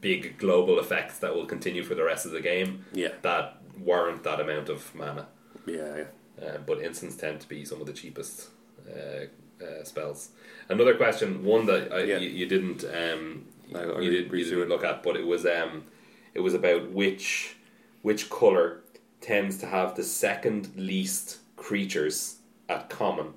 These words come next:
Speaker 1: in any given set.
Speaker 2: Ooh.
Speaker 1: And I thought this was interesting because I got the correct answer, but the consensus answer, I think, wasn't right.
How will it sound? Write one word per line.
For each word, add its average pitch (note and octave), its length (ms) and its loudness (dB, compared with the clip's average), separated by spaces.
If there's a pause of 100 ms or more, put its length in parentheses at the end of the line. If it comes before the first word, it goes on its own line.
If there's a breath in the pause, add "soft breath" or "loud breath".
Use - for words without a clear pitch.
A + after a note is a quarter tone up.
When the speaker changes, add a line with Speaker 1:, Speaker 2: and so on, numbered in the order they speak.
(160)
Speaker 1:
in E2 140 -12
any E2+ 180 -6
given D#2 280 -4
set. D2 320 -6 (120)
Speaker 2:
Ooh. - 20 -4 (140)
Speaker 1:
And - 100 0
I G2 100 4
thought G2+ 200 4
this G2 140 -6
was F2+ 120 -12
interesting F#2+ 520 -2
because D#2+ 240 0
I G2+ 240 2
got G2 180 2
the F#2 80 -8
correct F2 280 2
answer, E2+ 440 0 (300 loud breath)
but G2 140 2
the - 80 0
consensus F#2+ 540 -2
answer, E2+ 320 0
I D#2 100 0
think, F2 260 -4
wasn't D#2+ 340 0
right. D2+ 220 0